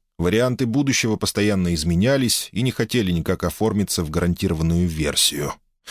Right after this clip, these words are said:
Хорошо, хоть в игровом мире можно было всё это проиграть с разными исходными данными.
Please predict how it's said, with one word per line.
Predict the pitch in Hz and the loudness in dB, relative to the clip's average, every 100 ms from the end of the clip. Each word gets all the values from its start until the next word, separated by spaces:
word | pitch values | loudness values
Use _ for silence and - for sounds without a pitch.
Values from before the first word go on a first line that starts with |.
| - | -14
Хорошо, | - 135 151 180 | -4 -2 0 0
хоть | 165 139 | -2 -2
в | |
игровом | 131 135 143 143 | 0 0 0 0
мире | 170 104 | 0 2
можно | 85 85 87 | 0 0 0
было | 82 85 | 0 0
всё | - 98 | 0 0
это | 90 82 | 0 -2
проиграть | 90 87 87 127 120 | -2 -2 0 0 0
с | - - | -4 -2
разными | 98 90 95 87 | 0 0 0 0
исходными | - 90 80 90 | 0 -2 0 0
данными. | 90 76 67 71 73 - | 0 -2 -4 -6 -6 -6